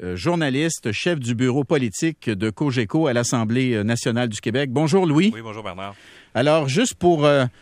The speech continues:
Speaker 1: euh, les gens qui n'ont pas entendu encore l'histoire, mets-nous la table, euh, puis, euh, dans le fond, résume-nous les, euh,
Speaker 2: Ok.
Speaker 1: les, les événements.
Speaker 2: Ben, en fait, euh, l'histoire, euh, commence en, en deux mille quatorze, au moment où, euh,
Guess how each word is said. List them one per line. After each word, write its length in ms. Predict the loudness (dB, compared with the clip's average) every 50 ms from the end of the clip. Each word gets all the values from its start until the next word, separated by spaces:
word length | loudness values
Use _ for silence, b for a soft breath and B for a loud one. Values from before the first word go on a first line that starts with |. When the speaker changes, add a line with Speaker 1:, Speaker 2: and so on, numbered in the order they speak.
| b b b b b b b b _ 0
Speaker 1:
euh, 160 | 2 2 4
les 160 | 4 4 2
gens 180 | 4 4 2 2
qui 140 | 2 0 0
n'ont 220 | 2 2 2 4
pas 180 | 4 4 4 4
entendu 380 | 2 2 2 2 2 2 2 2
encore 360 | 2 0 2 2 0 2 2
l'histoire, 580 | 0 -2 -4 0 0 2 2 2 2 2 0
mets-nous 300 | 0 0 2 2 0 2
la 140 | 2 0 0
table, 420 | 0 0 0 0 0 0 0 0 0
euh, 460 | 0 2 2 0 0 0 0 -2 -2 -4 -8 _ _
puis, 140 | -4 -2 -2
euh, 160 | 0 -2 -2
dans 300 | -2 -2 -2 0 0 0
le 40 | 0
fond, 160 | 0 0 0
résume-nous 480 | 2 2 2 2 2 0 2 2 0 2
les, 280 | 2 2 2 2 2 2
euh, 320 | 0 0 0 -2 -2 -2
Speaker 2:
Ok. 60 | -2
Speaker 1:
les, 140 | -2 -2 -2
les 280 | -2 -2 -2 -2 -2 -2
événements. 320 | -2 -2 -2 -4 -6 -8 B B B B _
Speaker 2:
Ben, 100 | -2 -2
en 60 | -2
fait, 260 | 0 -2 -2 -2 0
euh, 240 | 0 2 4 4 2
l'histoire, 640 | 2 -2 -8 -8 -4 0 2 4 4 4 2 0 -2
euh, 80 | -4 -4
commence 540 | -2 -4 -4 -2 -2 -2 -2 -4 -4 -4
en, 240 | -4 -4 -4 -4 -4
en 100 | -6 -6
deux 160 | -4 -4 -6
mille 220 | -4 -4 -4 -4 -2
quatorze, 640 | -4 -4 -4 0 -2 -2 0 -2 -4 -6 -8 -6 -6
au 100 | -6 -4
moment 380 | -4 -4 -4 -2 -2 -2 -2
où, 260 | -2 -4 -4 -2 0
euh, 240 | 0 0 0 0 -2